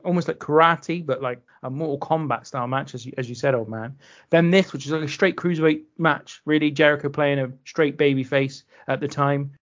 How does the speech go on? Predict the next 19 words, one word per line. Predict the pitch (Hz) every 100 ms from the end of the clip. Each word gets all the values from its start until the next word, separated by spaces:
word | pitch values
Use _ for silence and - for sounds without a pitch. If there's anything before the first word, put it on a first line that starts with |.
| _
And | 143 151 151 135 _
then | 131 147 175 170 170 - -
after | 160 160 170
this | 147 160 151 - _ -
next | 165 - -
match, | 151 -
you | 139
get | 147 139
the |
Lucha | 131 143 139
match. | 139 135 -
Then | 143 160
you | 165
get | 156 143
the | 135
Benoit, | 123 139 139 135 127 123
Kevin | 147 135
Sullivan | 127 151 147 143
match. | 139 139